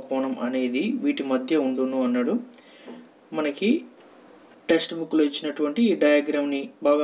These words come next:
అబ్జర్వ్ చేయండి. ఇక్కడ రిఫ్రాక్టర్ రేకి మరియు నార్మల్ లైన్కి మధ్య ఉన్న యాంగిల్ని angle of refraction ఆర్తో డినోట్ చేసి ఉన్నాడు కాబట్టి నార్మల్ లైన్కి మరియు రిఫ్రాక్టర్ రేకి మధ్య ఉన్న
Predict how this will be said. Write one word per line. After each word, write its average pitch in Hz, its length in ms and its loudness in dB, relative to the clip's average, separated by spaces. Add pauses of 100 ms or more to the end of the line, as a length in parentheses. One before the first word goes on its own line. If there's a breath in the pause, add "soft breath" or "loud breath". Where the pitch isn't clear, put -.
అబ్జర్వ్ 151 380 0
చేయండి. 143 400 2
ఇక్కడ 143 160 2 (640 loud breath)
రిఫ్రాక్టర్ 156 600 0 (140)
రేకి 143 260 -2 (100)
మరియు 147 220 0 (180)
నార్మల్ 151 460 0
లైన్కి 143 380 -2 (100)
మధ్య 147 320 0
ఉన్న 135 100 -6 (180)
యాంగిల్ని 143 500 0 (680 loud breath)
angle 156 260 4
of 147 80 -2 (140)
refraction 139 500 -2 (320)
ఆర్తో 151 340 0 (120)
డినోట్ 147 400 0
చేసి 139 320 0
ఉన్నాడు 131 260 0
కాబట్టి 135 340 2 (840 loud breath)
నార్మల్ 156 440 2
లైన్కి 147 380 -2 (120)
మరియు 143 280 0 (280)
రిఫ్రాక్టర్ 151 680 0 (200)
రేకి 139 320 0 (100)
మధ్య 139 280 -2
ఉన్న 135 120 -2